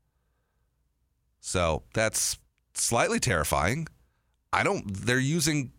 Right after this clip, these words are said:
you know, these guys show up with masks on and they're like, "Don't go back in there."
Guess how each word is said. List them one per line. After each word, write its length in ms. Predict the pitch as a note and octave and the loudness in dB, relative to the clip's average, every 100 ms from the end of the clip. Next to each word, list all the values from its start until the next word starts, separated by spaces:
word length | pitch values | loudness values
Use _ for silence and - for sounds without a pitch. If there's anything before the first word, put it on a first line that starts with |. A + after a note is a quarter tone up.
| _ - | _ -4
you 80 | |
know, 120 | A#2+ A#2 | -2 0
these 160 | A#2+ | 0
guys 260 | C#3 C#3+ D3+ | 2 2 2
show 240 | - A#2 | 2 2
up 100 | A#2+ | 0
with 140 | G#2 G2 | -2 0
masks 500 | G2+ C#3 D3+ - - | 2 4 2 0 0
on 240 | E2 F2 | 2 0
and 100 | F#2+ | 0
they're 100 | F#2+ | 0
like, 220 | F2+ - | 0 -2
"Don't 260 | G#2+ A2 C3 - - | 0 0 -2 -10 -6
go 260 | G#2+ G#2 A#2 | 0 0 2
back 280 | G#2+ A#2+ - | 2 2 2
in 180 | B2 A#2 | 0 2
there." 300 | D2 A#1 | 0 -2